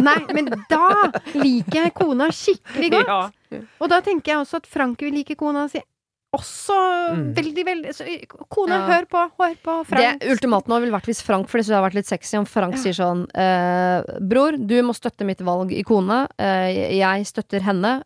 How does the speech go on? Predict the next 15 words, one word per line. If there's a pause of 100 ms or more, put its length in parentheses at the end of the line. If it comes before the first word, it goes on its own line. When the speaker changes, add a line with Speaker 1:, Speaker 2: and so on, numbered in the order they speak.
Speaker 3:
blir
hos
henne, (360)
kos
deg
i
bryllupet." (100)
Og
så
sier
kona
til
Frank, (220)
"Nei,
nei,